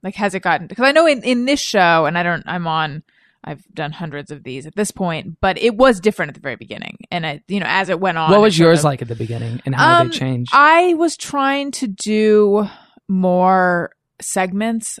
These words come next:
Speaker 1: I
Speaker 2: Mm-hmm.
Speaker 1: think. I do, there's a segment that we'll do called Just Me or Everyone that I do in every episode now, but I think I was trying to cram more in,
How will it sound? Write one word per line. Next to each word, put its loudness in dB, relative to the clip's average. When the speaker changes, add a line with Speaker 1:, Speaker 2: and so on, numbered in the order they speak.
Speaker 1:
I -4
Speaker 2:
Mm-hmm. 2
Speaker 1:
think. 0
I -2
do, -4
there's 2
a -4
segment 2
that 0
we'll 4
do 0
called -4
Just -8
Me -4
or -2
Everyone -2
that -2
I 2
do -4
in -8
every -6
episode -6
now, -2
but -4
I -4
think -10
I 4
was 0
trying -4
to -4
cram -4
more -4
in, -6